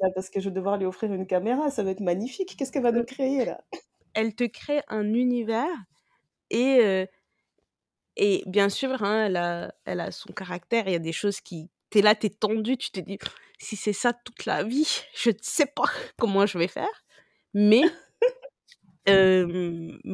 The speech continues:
Speaker 2: gros, gros mais, c'est que, heu, elle est, elle est solaire, vraiment. Ça
Speaker 1: Ouais.
Speaker 2: veut dire que c'est le genre de personne qui rentre dans la pièce, tu sais qu'elle est là, elle illumine la pièce.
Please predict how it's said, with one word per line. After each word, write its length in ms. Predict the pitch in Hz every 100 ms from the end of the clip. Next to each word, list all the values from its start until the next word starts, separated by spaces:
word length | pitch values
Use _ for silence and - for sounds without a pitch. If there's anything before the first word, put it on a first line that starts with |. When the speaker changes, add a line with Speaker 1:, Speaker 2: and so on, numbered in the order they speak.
| 180 -
Speaker 2:
gros, 260 | - - 254
gros 240 | 208 208 208
mais, 240 | 196 277
c'est 180 | 311 202
que, 580 | 175 214 262 247 175 165
heu, 60 | 170 _ _ _
elle 200 | 190 185
est, 200 | 180 -
elle 140 | - 165
est 40 |
solaire, 680 | 160 - 247 233 214 - _ _ _ _ _
vraiment. 580 | 175 202 233 233 208 - _ 220 214
Ça 120 | 202
Speaker 1:
Ouais. 20 |
Speaker 2:
veut 40 | 180
dire 220 | 220 247
que 220 | - 202 196 _ _ _ _ -
c'est 420 | - - 226 202 180
le 160 | 185 185
genre 380 | 190 226 208
de 120 | 196 180
personne 720 | - 233 - - 214 269 277 -
qui 220 | - -
rentre 600 | 170 - - 294 285 -
dans 140 | 208 196
la 140 | 180
pièce, 480 | 170 - 220 - - _ _ _ _ -
tu 120 | 220
sais 280 | - - 277
qu'elle 160 | 240
est 80 | 208
là, 160 | 202 233
elle 220 | 196 196
illumine 420 | 240 233 233 208
la 80 | 175
pièce. 360 | 170 - - -